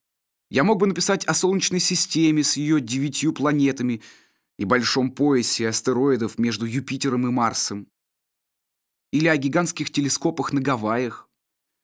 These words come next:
Но я предпочел написать о телескопе Хаббл. Как отец мог это предвидеть? Куда легче понять, почему он спросил о генеральном секретаре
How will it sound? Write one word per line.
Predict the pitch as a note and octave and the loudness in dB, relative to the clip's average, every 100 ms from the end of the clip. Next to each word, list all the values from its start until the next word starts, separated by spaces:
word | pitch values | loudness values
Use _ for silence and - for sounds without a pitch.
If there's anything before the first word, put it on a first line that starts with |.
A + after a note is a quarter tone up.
| _ _ _ - | _ _ _ -10
Но | F2 | -8
я | F2 F#2 D#3 | -4 0 0
предпочел | C3 - A#2 C3 | 0 -4 -2 -2
написать | A#2+ A2+ - B2+ | -2 -2 -4 -4
о | |
телескопе | G#2+ A#2+ A#2+ C3+ C3+ | -6 -6 -2 -2 -2
Хаббл. | C3+ - C3+ F#2+ E2+ - _ _ _ _ _ _ _ _ | -2 0 0 0 -6 -8 _ _ _ _ _ _ _ _
Как | - E3 | -2 0
отец | G3+ G3 G#3+ - | 0 0 0 0
мог | G3 G3 D#3 | 0 0 -2
это | D3 | -4
предвидеть? | - E3+ D3+ E3+ G#2 F2 - _ _ _ _ _ _ _ _ _ _ - | -4 -4 -4 -4 -6 -12 -16 _ _ _ _ _ _ _ _ _ _ -6
Куда | F#3+ E3+ A#3+ | 0 4 4
легче | G#3+ A3 - F#3 | 4 2 2 -2
понять, | - D3+ F#3+ F3 - | 2 2 2 -2 -2
почему | C#3 - D3 | -4 -2 0
он | E3 | 2
спросил | D#3 C3+ C3+ D#3+ D#3 | 2 0 2 2 2
о | C#3 | 0
генеральном | A#2+ B2+ B2 C#3+ B2+ | 0 0 2 2 2
секретаре | - - B2+ A#2 B2+ C3+ | 0 -2 -2 0 2 0